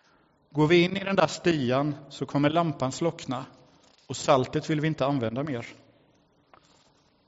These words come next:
Och efter ett kort tag så kommer vi inte kunna urskilja oss ifrån våra motståndare. Vi är båda lika smutsiga. Men grisen är det med ett leende i trynet.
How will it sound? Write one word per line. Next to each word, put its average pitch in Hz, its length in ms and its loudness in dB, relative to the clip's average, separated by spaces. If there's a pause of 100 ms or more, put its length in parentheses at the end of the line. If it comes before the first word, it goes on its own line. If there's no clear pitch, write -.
(260)
Och 147 100 0
efter 147 200 -2
ett 160 100 -6
kort 165 300 0
tag 139 280 4
så 143 120 -4
kommer 160 200 0
vi 151 120 2
inte 160 200 -2
kunna 139 260 0
urskilja 160 600 2
oss 123 220 -4
ifrån 127 240 -6
våra 123 180 0
motståndare. 117 800 -6 (800)
Vi 127 120 0
är 127 40 0
båda 127 300 -2
lika 135 260 -6
smutsiga. - 440 -10 (1120)
Men 135 160 2
grisen 139 440 2
är 123 100 0
det 117 80 -6
med 123 80 -4
ett 127 120 -10
leende 123 460 -4 (460)
i - 60 -20
trynet. - 560 -10